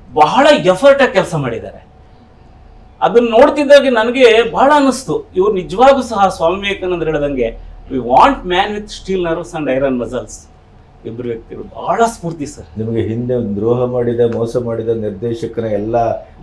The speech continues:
Speaker 2: ಆ ಹಿ-, ಇದನ್ನು ಇವರು
Speaker 1: ಇಲ್ಲ ಸರ್, ಇದು ನೋಡ್ತಾ ಇದ್ರೆ
Speaker 2: ಇದು
Speaker 1: ನಿಜವಾಗೂ
Speaker 2: ಕಳೆದ್ರು, ತೊಳೆದ್ರು ಎಲ್ಲ ಕಾಣ್ತದೆ.
Speaker 1: ನನಗೆ ತುಂಬಾ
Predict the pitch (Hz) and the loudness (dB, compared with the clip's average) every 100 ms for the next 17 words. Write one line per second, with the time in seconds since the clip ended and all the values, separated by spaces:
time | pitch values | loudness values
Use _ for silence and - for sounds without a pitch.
0 | 131 107 104 104 104 110 120 135 127 117 | -4 -2 0 -4 -2 -2 0 -2 -2 -2
1 | 113 226 247 226 185 165 196 233 220 226 | 0 6 8 8 6 4 4 4 8 6
2 | 233 233 214 180 180 180 220 226 190 131 | 8 8 8 6 4 6 6 8 6 2
3 | - - 127 139 139 131 131 135 135 127 | -6 4 6 6 6 4 6 6 6 6
4 | 127 131 131 123 120 107 90 - 190 214 | 6 6 4 2 2 0 -2 0 0 2
5 | 220 220 208 254 | 0 0 2 4